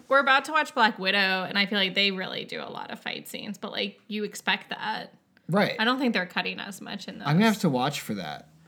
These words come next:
Speaker 1: Especially when they have all the girls. Like, they're, like, doing, like, pretty intense fight scenes, it seems.
Speaker 2: Yeah,
Speaker 1: But,
Speaker 2: yeah.
Speaker 1: yeah, I guess keep an eye out for it. Like, in the prison scene, I feel like we see a lot of the fight.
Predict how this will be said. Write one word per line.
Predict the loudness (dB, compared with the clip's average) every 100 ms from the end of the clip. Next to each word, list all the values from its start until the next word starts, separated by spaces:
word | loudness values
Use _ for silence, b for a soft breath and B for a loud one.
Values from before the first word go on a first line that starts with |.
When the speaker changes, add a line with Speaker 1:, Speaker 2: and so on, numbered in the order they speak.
| b
Speaker 1:
Especially | -4 0 2 2 2
when | 2 4
they | 4
have | 2
all | 0 0
the | 0 -2
girls. | -2 0 0 0 -2 -2 -2
Like, | -2 2
they're, | 4 6
like, | 4 2
doing, | 2 2 2
like, | 0 -4
pretty | -6 -6 -4
intense | -8 -10 -12 -12 -10
fight | -12 -12 -16
scenes, | -16 -14 -16
it | -16
seems. | -18 -16 -14 -8 -4
Speaker 2:
Yeah, | -4 -4 -10 -6
Speaker 1:
But, | -4
Speaker 2:
yeah. | -2
Speaker 1:
yeah, | -4 -4 -8
I |
guess | -8 -12 -14 _
keep | -20 -20
an | -20
eye | -20
out | -20 _
for | -20
it. | -20 _ _ _ b b b b b b b _
Like, | 2 4
in | 2
the | 0
prison | 0 -2 0 -4
scene, | -4 -4 -4 -4
I | -6
feel | -6
like | -6
we | -6
see | -4 -6
a |
lot | -2 -2 -2
of | -6
the | -14 -14
fight. | -12 -12 -16